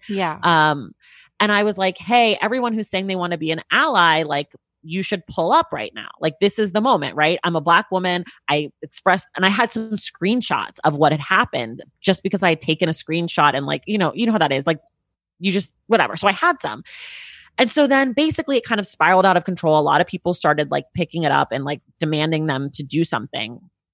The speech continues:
Speaker 2: And this was on a Saturday or a Sunday. It was definitely the weekend. And I was like, "Well, I'm gonna wait till Monday to see what Book of the Month says because it's a company, like, I get it." Monday rolls around. I don't hear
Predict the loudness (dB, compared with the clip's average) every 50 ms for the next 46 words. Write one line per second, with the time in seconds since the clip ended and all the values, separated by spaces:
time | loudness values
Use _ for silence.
0 | _ -20 -8 _ -2 0 2 0 0 0 0 0 2 2 2 2 0 -2 -2 0
1 | 0 2 2 4 4 4 2 2 -2 -4 -2 -4 -2 -2 0 -2 0 2 0 2
2 | 2 0 0 0 0 0 0 -2 -2 -2 -4 -2 -2 0 0 0 0 0 -2 0
3 | -2 0 0 0 0 2 2 2 2 2 0 -2 -2 -2 -4 -2 0 2 2 2
4 | 2 2 0 0 -2 -2 -4 -6 -8 -8 -4 -2 2 2 2 2 2 0 0 0
5 | 0 -2 0 -2 -2 -2 -6 -8 -4 -2 -2 -2 -2 -4 -2 -2 -2 0 0 -2
6 | -2 -2 -4 0 -2 -2 0 0 0 0 2 2 2 2 0 0 0 _ 0 0
7 | 0 -2 -4 -4 -4 -6 -10 -10 -12 _ _ -20 -20 -20 -20 -20 -20 -20 -20 -20
8 | -20 _ _ _ _ -8 -2 0 2 2 4 4 2 2 4 4 4 4 4 2
9 | 2 0 0 0 0 0 -2 -4 -6 -8 _ 0 2 2 2 2 0 -4 -6 -6